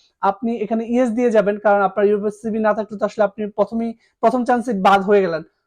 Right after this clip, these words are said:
So, ইউরোপা সিভি, আহ, আপনার যদি না থাকে, থেকে থাকে, সেক্ষেত্রে আসলে আপনি, আহ, "আমার একটা ইউরোপা সিভি কিভাবে বানাতে হয়", এই ভিডিও, আহ, ডেসক্রিপশনে লিঙ্কটা দেওয়া আছে, এবং আই বাটনে ওই লিঙ্কটা আমি দিয়ে রাখবো। আপনারা ওই, কাইন্ডলি ওই ভিডিওটা দেখবেন,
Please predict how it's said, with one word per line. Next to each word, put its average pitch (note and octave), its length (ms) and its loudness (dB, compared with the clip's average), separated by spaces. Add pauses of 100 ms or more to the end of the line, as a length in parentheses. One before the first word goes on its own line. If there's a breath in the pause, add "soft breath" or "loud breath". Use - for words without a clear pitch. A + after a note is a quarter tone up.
(140)
So, A#3 60 2
ইউরোপা A#3+ 320 0
সিভি, B3 260 -4
আহ, B3 300 2
আপনার C#4+ 200 -2
যদি G#3+ 160 -2
না G3 220 4
থাকে, A3+ 380 -6
থেকে A#3 240 -2
থাকে, A#3 240 -2
সেক্ষেত্রে A3+ 420 -4
আসলে A3 220 0
আপনি, G#3+ 340 -2 (260 soft breath)
আহ, G3 180 2
"আমার G#3 260 2
একটা G#3+ 200 0
ইউরোপা G#3+ 340 0
সিভি A3 360 -4
কিভাবে A3+ 280 2
বানাতে G#3 320 0
হয়", A3+ 220 0
এই G3+ 160 4
ভিডিও, G3 280 -2
আহ, F#3 280 -4
ডেসক্রিপশনে G3 560 -4
লিঙ্কটা G3+ 300 -2
দেওয়া G3+ 220 2
আছে, A#3+ 260 -6 (260)
এবং G#3+ 160 2
আই G#3+ 160 6
বাটনে A#3+ 300 0
ওই A3 200 2
লিঙ্কটা G3+ 280 -2
আমি G#3 120 0
দিয়ে G3+ 160 2
রাখবো। G3+ 360 -2 (340)
আপনারা A3 500 4
ওই, G#3 140 0
কাইন্ডলি G#3 420 2
ওই B3+ 160 0
ভিডিওটা G#3+ 380 -2
দেখবেন, G3 400 -2